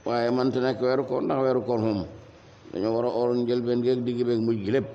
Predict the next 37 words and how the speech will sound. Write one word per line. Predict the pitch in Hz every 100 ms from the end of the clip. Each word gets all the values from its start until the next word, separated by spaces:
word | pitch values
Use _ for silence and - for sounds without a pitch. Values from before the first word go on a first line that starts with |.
| - -
kon | 107 110
Yonent | 113 120 113
bi | 117
lim | 120 120 123
jublu | 127 135
du | 139 117
weer | 110 101
woowu. | 95 87 - - - - - - - - - - - - -
Mu | 110
ne | 120 127 127
góor | 120 123
gi | 120
ne | 120 120 120
déedéet, | 113 127 127 98 - - - - - - -
bu | -
doon | 113 120
weeru | 120 120
koor | - 117
tam | 113 113
du | 117
sañ | 104 120
a |
wax | 120 110
déedéet. | 107 90 - - - - - - - - - - - - - - - - - - - - - -
Yonent | 110 110
bi | 110 110
ne | 117 110
ko, | 120 135 151 -
"Kon | 120 117
nag | 123 147 - - - - - - - - - - - -
boo | 104 110
dogee | 113 120 120 117
na | 117 117
nga | 117 117 -
or | - 113 120 123
ñaari | 120 117 123 117
fan." | 117 117 185